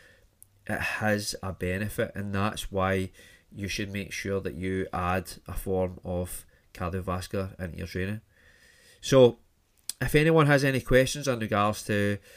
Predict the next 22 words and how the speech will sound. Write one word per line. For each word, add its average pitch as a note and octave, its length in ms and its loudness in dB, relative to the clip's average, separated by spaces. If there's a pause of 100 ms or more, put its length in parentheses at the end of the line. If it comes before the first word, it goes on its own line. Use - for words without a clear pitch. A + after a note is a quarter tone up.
(520)
cardio, C#3 600 6
what A#2+ 200 2
kind A#2+ 160 -2
of G#2+ 80 -6
cardio A2+ 480 0
they G2+ 100 -2
should G2+ 240 -4
be G2 120 -2
doing, A2+ 800 2 (200)
eh, - 80 -10 (240)
how - 200 -2
to A2+ 200 0
get A#2 140 2
involved G#2 460 0
in G2+ 120 -4
doing G#2 220 -2
maybe G#2 240 -2
the, F#2 340 -2
the F#2+ 120 -2
hit C3+ 260 -4
training C3+ 340 -2
stuff, D#3 400 -4